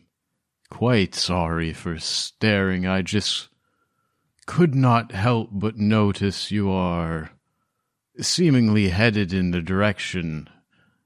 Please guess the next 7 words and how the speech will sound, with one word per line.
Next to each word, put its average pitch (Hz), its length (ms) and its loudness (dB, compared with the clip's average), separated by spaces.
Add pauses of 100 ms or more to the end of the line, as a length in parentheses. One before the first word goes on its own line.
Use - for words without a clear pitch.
(280)
of 85 200 -8
Doctor 90 380 -2
Van 87 300 0
Richten's 85 1000 -2
herbalism 95 840 0
shop, 82 640 -4
and, 78 480 -8